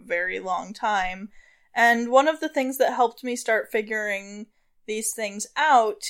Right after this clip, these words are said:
is when I discovered fan fiction, which I, I was not one of those thirteen-year-olds reading fan fiction. I didn't discover fan fiction until I was probably in my late twenties, and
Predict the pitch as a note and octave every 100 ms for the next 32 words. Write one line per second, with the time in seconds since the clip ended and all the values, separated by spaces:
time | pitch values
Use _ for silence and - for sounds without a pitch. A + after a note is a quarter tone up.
0 | - G#3+ G#3+ A3 A3 A3 A3+ G#3+ G#3 G#3+
1 | G#3 - G#3+ G#3 G3+ G3+ G#3+ A3 D4 D4
2 | - E4 E4 A#3+ A3+ - A3 G#3+ - A3+
3 | A#3 B3+ A3+ A3+ A#3 G#3+ G#3 G3 G#3 G3
4 | - G3+ G3 G#3+ F#3+ F#3+ F#3 F#3 F#3+ G3+
5 | F#3+ F#3 F#3+ G3+ G#3 G#3 - G#3 - G3
6 | G3+ - - - G#3+ A3 A#3+ G#3+ - A3
7 | G#3 A3+ G#3 G3+ A3 G#3 A3+ G3 F#3+ F#3
8 | G3+ G#3+ A3 G3+ F#3+ F#3 F#3+ G3+ - G3
9 | G3+ G3+ G3+ G3 G3 F#3 F#3+ F#3+ - C4
10 | C4+ C4+ G#3 F3+ G3 - _ _ _ -
11 | A#3+ A#3+ A#3 A#3